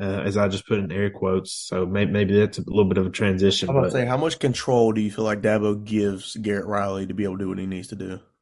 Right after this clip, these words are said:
Speaker 1: Full control. I don't think Dabo meddles in play calling. Like, the thing is, we make fun of Dabo. I think Dabo's extremely smart because he knows the kind of coach he is.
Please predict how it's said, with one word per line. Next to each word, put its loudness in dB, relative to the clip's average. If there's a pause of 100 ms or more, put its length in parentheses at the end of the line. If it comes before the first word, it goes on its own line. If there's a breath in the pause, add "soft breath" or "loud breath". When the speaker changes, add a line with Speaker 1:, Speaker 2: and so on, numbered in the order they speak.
Speaker 1:
Full 10
control. 0
I 8
don't 8
think 4
Dabo 4
meddles 0
in -4
play 0
calling. 2
Like, 2
the 0
thing 10
is, 10
we 8
make 4
fun -6
of -4
Dabo. 2
I 4
think 2
Dabo's 2
extremely -2
smart -2
because -2
he 6
knows 4
the -4
kind -2
of -6
coach -6
he -12
is. -8